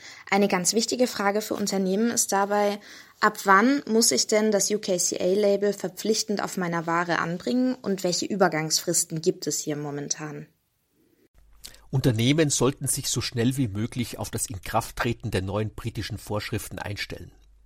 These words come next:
Speaker 2: Wir wollen jedoch Unternehmen mehr Zeit geben. Deshalb können Produkte mit C-E-Kennzeichnung,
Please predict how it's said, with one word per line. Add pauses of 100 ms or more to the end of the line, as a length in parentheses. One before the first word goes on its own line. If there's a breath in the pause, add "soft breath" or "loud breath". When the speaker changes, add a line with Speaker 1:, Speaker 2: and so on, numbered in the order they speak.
(1500 soft breath)
Speaker 2:
Wir
wollen
jedoch
Unternehmen
mehr
Zeit
geben. (1160 soft breath)
Deshalb
können
Produkte
mit
C-E-Kennzeichnung,